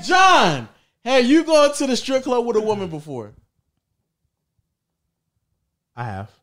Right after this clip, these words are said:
Speaker 1: Okay.
Speaker 2: Uh, it wasn't, it wasn't, it wasn't, it wasn't a girl, like, I was talking to. It was just a friend.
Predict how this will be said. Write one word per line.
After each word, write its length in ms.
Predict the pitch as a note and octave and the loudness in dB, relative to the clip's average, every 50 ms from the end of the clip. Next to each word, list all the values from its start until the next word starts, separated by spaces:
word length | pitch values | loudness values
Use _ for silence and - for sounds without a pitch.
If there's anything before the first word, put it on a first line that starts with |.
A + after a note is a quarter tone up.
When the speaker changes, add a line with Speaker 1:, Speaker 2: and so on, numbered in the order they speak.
| _ _ _ _ _ _ _ _ _ _ _ | _ _ _ _ _ _ _ _ _ _ _
Speaker 1:
Okay. 100 | - _ C3 _ _ _ D3 _ _ _ _ _ | -20 _ _ _ _ _ _ _ _ _ _ _
Speaker 2:
Uh, 40 | F2+ F2+ E2+ E2 F2 G2 G#2+ _ _ _ _ _ _ _ _ - | _ _ _ _ _ _ _ _ _ _ _ _ _ _ _ -10
it 60 | C3 | -6
wasn't, 380 | D3 D#3 E3 D3+ C3+ C#3 - - | -4 -2 -2 -2 -4 -6 -10 -8
it 80 | C3+ | -6
wasn't, 420 | C#3+ D#3 D3+ C3+ B2 C3 B2 - - | -4 -4 -4 -4 -6 -8 -12 -10 -10
it 60 | A#2 | -8
wasn't, 460 | C3 C3+ C3+ B2 A2 A2+ A2+ G#2 F#2 | -6 -6 -6 -6 -8 -10 -12 -14 -16
it 120 | - G#2 | -18 -20
wasn't 400 | A2 A#2 A#2 G#2+ G2+ G#2 G2 F#2+ F2 _ _ _ _ _ _ _ _ _ _ _ _ _ _ _ _ _ _ _ | -20 -18 -16 -16 -16 -16 -18 -20 _ _ _ _ _ _ _ _ _ _ _ _ _ _ _ _ _ _ _ _
a 100 | - G#2+ | -16 -14
girl, 380 | G2+ F#2 A2+ A2+ A#2+ A#2 A2+ G#2+ | -12 -8 -6 -6 -6 -6 -6 -8
like, 200 | G2 G#2 G2+ - | -10 -12 -12 -12
I 100 | G2+ A2 | -12 -10
was 220 | G#2+ G2+ F#2 - - | -10 -10 -12 -14 -16
talking 360 | - - A2+ A#2 - G#2+ G2 | -12 -10 -8 -8 -8 -8 -12
to. 160 | - - G2+ | -12 -12 -12
It 40 | G#2 | -12
was 100 | G#2 G2 | -12 -12
just 140 | G2 F#2+ F#2 | -14 -16 -18
a 60 | F2 | -20
friend. 380 | - _ G2 G2+ G2 E2+ E2+ | -20 _ -18 -16 -16 -16 -16